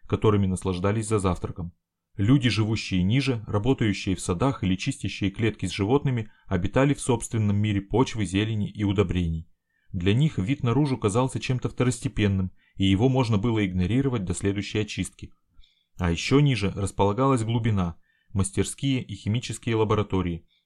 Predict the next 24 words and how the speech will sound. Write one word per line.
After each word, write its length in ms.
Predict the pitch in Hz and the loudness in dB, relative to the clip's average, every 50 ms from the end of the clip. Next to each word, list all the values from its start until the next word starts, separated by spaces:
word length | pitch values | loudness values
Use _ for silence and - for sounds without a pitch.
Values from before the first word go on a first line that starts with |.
| _ - | _ -8
добыча 460 | - 87 85 90 95 135 139 - 120 98 | -6 -4 -2 0 0 0 0 0 0 0
нефти 320 | 98 113 123 - - - | 2 0 -2 -2 -4 -6
и 40 | 95 | -8
скрежет 440 | - - - 101 113 113 113 - - | -6 -6 -4 -4 -4 -4 -4 -6 -8
шестерёнок – 680 | - 107 - - - 101 95 92 90 87 85 - - _ _ _ _ _ _ - | -10 -10 -6 -2 0 2 2 2 2 0 -2 -6 -10 _ _ _ _ _ _ -10
мир, 320 | 90 90 110 139 147 135 | -4 0 4 4 4 4
застрявший 580 | 117 120 113 - - - 131 131 127 - 113 - | 2 -2 -4 -4 -2 0 0 0 0 -2 -4 -2
под 200 | - 107 92 98 | -2 -2 0 0
ногтями 380 | 110 - - - 110 - - | -2 -2 0 0 2 2 2
смазки 420 | - - - 107 123 135 - - 175 | 0 0 0 -2 -2 -2 -2 -6 -10
и 180 | - - 107 | -8 -4 -2
рабочего 460 | 95 92 85 101 104 - - 101 95 | 0 0 2 0 0 0 -2 -4 -4
пота. 380 | 92 - - 95 87 - - - _ _ _ _ _ _ _ _ _ _ _ - _ | -4 -4 -6 -8 -8 -8 -10 -14 _ _ _ _ _ _ _ _ _ _ _ -20 _
Для 220 | - 87 92 107 113 | -4 0 2 4 4
тамошних 460 | - 156 156 147 131 - - 98 95 | 4 4 4 4 4 0 -2 -4 -2
людей 440 | 98 101 101 110 147 156 143 - - _ _ - | 0 0 2 2 2 2 0 -2 -6 _ _ -4
открытое 500 | - 98 - - - 151 156 - 113 95 | -2 -2 -2 2 2 2 4 4 4 2
пространство 580 | - 101 98 - - 120 131 135 - - 110 | 4 2 0 0 0 -2 0 -2 -2 -4 -6
за 100 | 92 90 | -4 -2
пределами 460 | - 107 98 92 113 127 123 107 92 87 | -2 -2 0 2 2 2 2 4 2 2
бункера 420 | 90 120 143 139 - 135 113 98 | 2 2 2 2 2 0 0 0
было 240 | 87 101 117 120 113 | 2 2 2 4 4
лишь 240 | 101 104 104 - - | 4 2 0 -2 -2
легендой. 540 | 104 98 98 98 95 90 87 85 82 - | -2 -2 0 0 0 0 0 -2 -6 -10